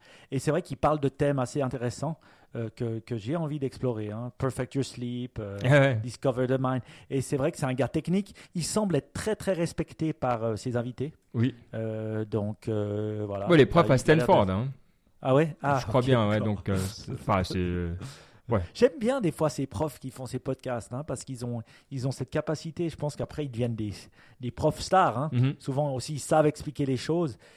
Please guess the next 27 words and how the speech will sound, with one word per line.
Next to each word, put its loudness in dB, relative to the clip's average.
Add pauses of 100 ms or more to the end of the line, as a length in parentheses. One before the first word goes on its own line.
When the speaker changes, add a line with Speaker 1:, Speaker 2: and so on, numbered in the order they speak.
(140)
Speaker 1:
Et, 2
et 0
je -8
trouve -2
bien -2 (140)
le 0
fait -2
de 0
parler 4
avec 2
d'a-, -2
d'autres, 0
parce -8
qu'ils -2
amènent 6
quelque 0
chose 2
dans 4
la 4
discussion. -2
Et -8
puis, -10
c'est -2
vrai -2
que -2
l'autre 4
personne, 0